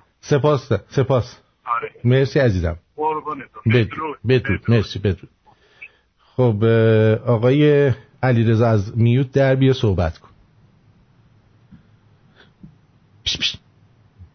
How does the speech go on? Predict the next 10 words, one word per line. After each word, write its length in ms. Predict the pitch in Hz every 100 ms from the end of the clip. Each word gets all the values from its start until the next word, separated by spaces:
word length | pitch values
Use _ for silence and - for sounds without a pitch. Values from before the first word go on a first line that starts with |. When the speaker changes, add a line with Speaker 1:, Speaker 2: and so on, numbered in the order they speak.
| - 80
Speaker 1:
میوتتو 400 | 104 127 127 143
خاموش 360 | 135 127 135 -
کن، 160 | 147
بیا. 220 | 110 87 - _ _ _ _ _ _ _ _ _ _ _ _ _ _ _ _ _ _ _ _ _ _ - - _ _ -
نمیای؟ 460 | 110 110 104 107 107 _ _ _ _ _ _ _ _ _ _ _ _ _ _ _ _ _ -
میوتو 420 | 110 113 120 143
بزن، 500 | 139 143 147 147 139 - _
خاموشش 600 | - 117 120 - 156 -
کن، 360 | - 143 151 131
بیا. 200 | 117 92